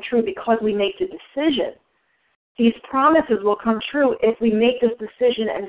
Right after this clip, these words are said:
follow it up by action. It is the action that we take after step three that are gonna allow us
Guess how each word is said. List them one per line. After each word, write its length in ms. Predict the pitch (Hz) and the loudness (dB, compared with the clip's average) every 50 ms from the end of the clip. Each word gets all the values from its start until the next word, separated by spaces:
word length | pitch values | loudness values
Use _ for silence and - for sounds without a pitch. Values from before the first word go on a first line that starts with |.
| - - | -6 -2
follow 360 | 226 220 220 226 226 214 214 | 2 4 6 6 6 6 4
it 100 | 208 208 | 4 4
up 220 | 208 202 208 - _ | 4 2 2 -4 _
by 180 | - 190 185 185 180 - - - | 2 2 2 2 2 -2 -6 -4
action. 480 | 175 185 180 180 - - - 170 - - - _ _ _ _ _ _ _ _ _ _ _ _ _ _ _ _ _ _ _ | -2 -2 -2 -2 -6 -12 -12 -12 -12 -12 -14 _ _ _ _ _ _ _ _ _ _ _ _ _ _ _ _ _ _ _
It 80 | 254 262 | 2 4
is 200 | 240 247 233 220 - | 4 4 4 2 2
the 220 | 240 226 220 - _ _ | 0 0 0 -2 _ _
action 760 | - 254 262 269 285 - - - - 214 190 175 175 175 175 170 | 0 2 2 4 2 0 -4 -8 -6 -6 -4 -4 -4 -6 -6 -6
that 100 | 196 180 | -6 -6
we 180 | 180 196 190 - - | -6 -6 -8 -6 -4
take 160 | 220 202 - | -4 -2 0
after 360 | - 196 196 196 - - 208 208 - | 2 2 0 0 0 -6 -8 -8 -6
step 160 | - 196 185 - - | -10 -10 -10 -10 -12
three 280 | - 214 240 240 247 233 | -8 -4 -2 -2 -2 -4
that 100 | 208 175 | -2 -2
are 80 | 180 | -2
gonna 180 | 185 185 185 190 | -2 -2 -2 -2
allow 380 | 190 180 190 202 220 233 220 208 | 0 0 2 2 4 4 4 2
us 80 | 202 | 0